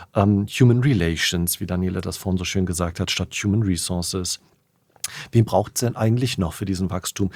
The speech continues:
Wie kannst du dich als attraktiver Arbeitgeber gestalten und irgendwie aber auch deine Kultur erhalten, ne? Also, dass du jetzt irgendwie kein Bullshit-Bingo machst, dass du nicht irgendwie erzählst, du bist so und dann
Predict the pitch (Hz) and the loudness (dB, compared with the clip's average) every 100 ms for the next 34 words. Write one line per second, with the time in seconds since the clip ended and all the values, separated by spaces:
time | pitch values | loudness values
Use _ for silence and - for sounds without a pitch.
0 | - - - 117 196 - 147 - 117 131 | -8 -14 2 4 4 2 0 0 -2 0
1 | 120 123 107 123 - 110 107 107 123 110 | -4 -6 -6 -6 -2 0 0 0 0 0
2 | 104 104 92 92 - - 87 175 208 - | 0 0 0 -2 -4 -4 0 -2 -2 -6
3 | 87 82 104 180 - - - - - - | -2 0 2 0 -4 -16 -18 -16 -14 -14
4 | - - - 113 123 127 127 123 143 - | -16 -20 2 4 4 4 2 4 2 2
5 | 113 117 - 117 - 110 113 110 - 180 | 0 2 2 0 2 0 0 -4 0 2
6 | 196 87 76 85 87 - 85 135 151 98 | 2 0 -2 -4 -4 -6 -2 0 0 0
7 | 110 - 107 107 - - 107 107 104 101 | 0 2 2 2 0 -2 0 2 4 2
8 | - - _ - 104 98 104 165 - 82 | -2 -16 _ 0 2 4 4 4 2 -4
9 | - 87 80 80 82 123 - 92 104 101 | -2 -2 -2 -4 -4 -4 -8 -4 0 0
10 | - 98 107 98 - 117 110 - 95 90 | 0 -2 -2 -4 -2 2 0 0 -4 -4
11 | - 110 120 98 92 92 | 0 4 4 4 2 2